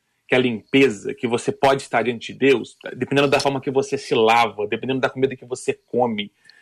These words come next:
dependendo da forma que você fala. Jesus fala, é muito mais profundo que isso. O que te faz puro não é simplesmente o que você come, como você se lava, mas você é feito puro pelo seu coração.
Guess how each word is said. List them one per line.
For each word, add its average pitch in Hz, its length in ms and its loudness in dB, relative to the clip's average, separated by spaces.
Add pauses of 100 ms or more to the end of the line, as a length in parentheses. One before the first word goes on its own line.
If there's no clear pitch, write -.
(220)
dependendo 131 720 4
da 123 140 0
forma 127 240 -2
que - 80 -8
você 131 300 -2
fala. 120 280 -2
Jesus 135 200 -2
fala, 135 160 4
é 135 40 2
muito 175 160 -2
mais 175 140 0
profundo 151 520 -2
que - 140 -10
isso. - 360 -10 (500)
O - 40 -20
que 160 120 2
te 160 100 0
faz - 460 2 (120)
puro 156 400 2 (300)
não 135 120 4
é 185 100 6
simplesmente 156 600 -6
o - 40 -16
que - 80 -6
você 127 260 -6
come, 143 460 4
como 135 200 -6
você 127 240 -10
se - 160 -14
lava, 139 560 2
mas 160 320 -2
você 143 260 -2
é 156 40 -2
feito 165 260 -2
puro 196 320 -2 (120)
pelo 254 280 4
seu - 240 -2
coração. 165 440 -12